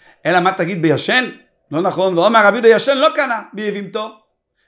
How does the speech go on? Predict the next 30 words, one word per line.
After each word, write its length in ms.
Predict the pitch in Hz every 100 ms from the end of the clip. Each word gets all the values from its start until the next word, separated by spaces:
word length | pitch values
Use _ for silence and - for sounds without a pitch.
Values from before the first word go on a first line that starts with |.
| -
רש"י 320 | 208 220 214
אומר, 200 | 202 202
למה 260 | 202 220 190
לא? 260 | 196 208 - _ _
דישן 480 | 185 220 - 285 285
לאו 240 | 254 294 254
בר 160 | 254
דעת, 300 | 240 269 214 - _ _ _ _ _
ולא 300 | 190 240 247
הווה 160 | 285 285
קניינו 440 | 254 240 240 262
קניין. 380 | 247 233 240 208 - _ _ _ _ _ _ _ _ _ _ _ _ _ _ _ _ _ _
מאוד 220 | 165 175
מעניין 320 | 208 214 247 208
לפי 220 | 160 170
זה. 180 | 135 127 _ _ -
מה 120 | 175
ידין 340 | 170 175 180
באדם 720 | 165 156 147 _ _ - 175 175
שותה? 340 | - 170 180 185 - _ _ _ _ _ _ _ _ _ _ 160
גם 120 | 202
נגיד 220 | 196 214
שהוא 180 | 165 208
לא 80 | 220
בר 180 | 214
דעת. 420 | 226 226 - - _ _ _ _ _ _ _ _ _ _ _ _ _ _ _ _ _ _ _ -
הגמרא 340 | 127 156 175
להלן 260 | 170 180 175
משמע 240 | 175 160
שכן. 320 | 147 151 175